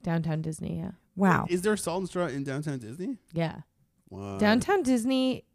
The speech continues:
Speaker 1: has, like, secret Disney things that you can't get at other chains.
Speaker 3: Ooh.
Speaker 1: If
Speaker 2: Are
Speaker 1: we're
Speaker 2: you,
Speaker 1: talking chain restaurants.
Speaker 2: are you a Disney person? Are you a person who likes
Speaker 1: I'm a
Speaker 2: Disneyland?
Speaker 1: Disney person.
Speaker 2: Okay.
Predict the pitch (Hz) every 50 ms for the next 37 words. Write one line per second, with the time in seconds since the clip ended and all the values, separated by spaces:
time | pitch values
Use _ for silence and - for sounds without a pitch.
0 | _ _ - - - - 202 190 190 180 - 190 185 175 175 165 - - - -
1 | - - - - - 208 202 - - 220 208 - - - 185 - _ - 185 180
2 | 175 170 165 185 175 175 175 175 170 - - - 180 170 170 175 175 180 170 165
3 | 170 170 - 190 165 151 165 156 160 156 151 151 151 135 - - _ _ _ _
4 | _ - - 165 160 113 123 160 165 156 160 156 156 156 151 147 151 143 _ _
5 | _ _ _ _ _ - - - 170 156 143 139 143 151 160 - - - - _
6 | _ _ _ - - - 131 143 143 - 196 - 220 214 220 208 208 - 196 170
7 | 156 202 214 196 170 147 135 139 - - 131 117 - - - 214 214 214 214 180
8 | 180 185 175 165 190 190 175 208 202 - - 226 220 190 175 175 170 165 - 175
9 | 170 - 170 165 170 160 165 160 156 - - - 180 175 175 170 170 175 180 170
10 | - - 165 156 160 - 165 160 170 160 - - - - - 202 202 214 175 151
11 | - -